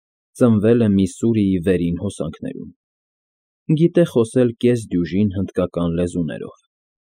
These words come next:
Լավ գիտե հնդկացիների ճամբարները։ Հմտորեն օգտագործում է հնդկացիների հետ առևտրի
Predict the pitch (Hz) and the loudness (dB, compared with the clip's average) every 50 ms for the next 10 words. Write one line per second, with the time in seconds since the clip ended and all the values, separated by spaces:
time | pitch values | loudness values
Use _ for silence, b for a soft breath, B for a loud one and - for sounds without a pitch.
0 | _ _ _ _ _ _ _ _ _ _ _ - 131 139 143 139 123 113 110 113 | _ _ _ _ _ _ _ _ _ _ _ 0 2 4 4 2 0 2 2 0
1 | 110 - 98 98 95 101 95 - - 98 95 - - 95 90 87 85 87 85 - | 2 2 0 0 0 0 -2 -2 -2 -4 -2 -2 -2 -2 0 0 0 -2 -4 -2
2 | 98 92 95 98 95 104 104 95 90 - - - - - - _ _ _ _ _ | -2 -2 -2 -2 -2 -2 -2 -4 -6 -8 -10 -12 -14 -16 -16 _ _ _ _ _
3 | _ _ _ _ _ _ _ _ _ _ _ _ - 156 151 - - 156 156 170 | _ _ _ _ _ _ _ _ _ _ _ _ 0 0 2 2 2 4 4 4
4 | 165 156 123 - - 98 92 92 104 101 - - - 135 131 127 113 110 117 113 | 2 2 0 0 0 -2 0 2 0 0 0 0 2 2 4 4 2 0 -2 -2
5 | - - 110 110 - - 117 113 113 120 131 127 120 107 107 - _ - 117 117 | -2 -2 -2 -2 0 0 0 0 2 2 0 0 0 -2 -2 -4 _ -2 0 0
6 | 117 107 - - 104 110 | 0 -2 -2 0 0 0